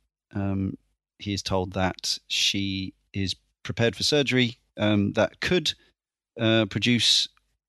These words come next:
is likely to produce a vaccine, the cure for mankind, the fu-, the hope of the future.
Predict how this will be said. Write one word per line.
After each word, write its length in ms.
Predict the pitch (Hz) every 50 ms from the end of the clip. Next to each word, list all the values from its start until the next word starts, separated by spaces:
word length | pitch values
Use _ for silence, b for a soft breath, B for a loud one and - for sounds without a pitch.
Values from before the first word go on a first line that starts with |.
| _ _
is 180 | - 107 90 92
likely 340 | 104 107 120 - - 107 101
to 60 | -
produce 280 | - - 107 107 95 -
a 40 | 107
vaccine, 500 | - 113 - - - - 113 113 110 104
the 100 | - 110
cure 240 | - - 131 120 107
for 140 | - -
mankind, 540 | 107 104 104 101 101 - - 107 101 101 104
the 140 | - 117 104
fu-, 160 | - - - - -
the 240 | 110 110 101 107 - _ _ _ -
hope 260 | - 127 120 - - -
of 100 | 110 95
the 80 | - 95
future. 460 | - - 107 - - - 104 110